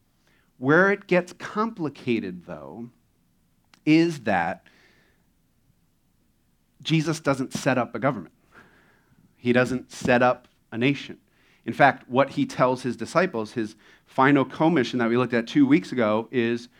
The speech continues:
"Go into all the world and make disciples of all nations."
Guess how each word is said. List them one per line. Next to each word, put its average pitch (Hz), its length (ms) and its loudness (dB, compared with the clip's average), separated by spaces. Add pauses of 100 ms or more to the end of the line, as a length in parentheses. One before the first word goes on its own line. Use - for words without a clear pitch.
(240)
"Go 139 260 6
into 147 220 2 (100)
all 190 400 6
the 160 140 2
world 104 520 -4 (300)
and 156 180 4
make 156 280 4
disciples 127 1000 -2
of 120 340 2 (580)
all 190 440 6
nations." - 880 -2